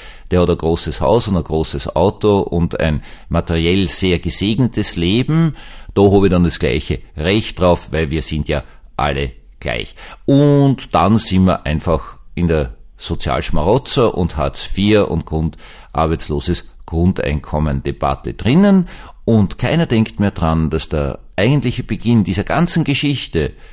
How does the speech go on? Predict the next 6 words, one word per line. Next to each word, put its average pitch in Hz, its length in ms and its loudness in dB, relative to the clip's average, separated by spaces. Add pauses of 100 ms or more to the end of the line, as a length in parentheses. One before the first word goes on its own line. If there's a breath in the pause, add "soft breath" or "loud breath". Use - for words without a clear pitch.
(260 soft breath)
nur 120 180 4
ein 110 100 2
einziger 82 580 0 (280)
theologischer 80 500 0
Sprachfehler 69 1120 0
war. 53 320 -8